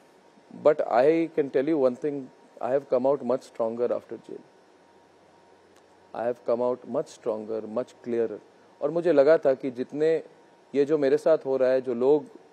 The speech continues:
समझ रहे हैं कि इसको jail में रख दो, इसको बंद कर दो, इस पे और थोड़े से टॉर्चर करो, थर्ड डिग्री करो और कोई भी टूट जाएगा,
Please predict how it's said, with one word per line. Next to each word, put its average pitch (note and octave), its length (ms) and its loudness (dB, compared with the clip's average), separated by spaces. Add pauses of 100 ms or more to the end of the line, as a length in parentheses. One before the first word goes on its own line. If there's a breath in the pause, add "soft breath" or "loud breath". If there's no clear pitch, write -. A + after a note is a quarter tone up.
(140)
समझ C#3 360 0
रहे C#3+ 140 2
हैं C#3 100 2
कि C3+ 140 -6
इसको B2+ 280 -2
jail A#2+ 240 4
में C3 140 4
रख B2 120 6
दो, A#2+ 260 2
इसको A#2 260 -2
बंद B2+ 240 4
कर A#2+ 180 4
दो, A#2 280 0 (640 soft breath)
इस A#2+ 120 -10
पे B2+ 180 0
और B2 220 4
थोड़े B2+ 240 -2
से A#2+ 140 -10
टॉर्चर A#2+ 420 -2
करो, A2+ 280 -6
थर्ड A#2 260 -10
डिग्री B2+ 300 -8
करो A2+ 380 -6 (760 soft breath)
और B2 160 -2
कोई C#3 220 0
भी C#3 120 -6
टूट D3 260 -6
जाएगा, A2+ 460 -2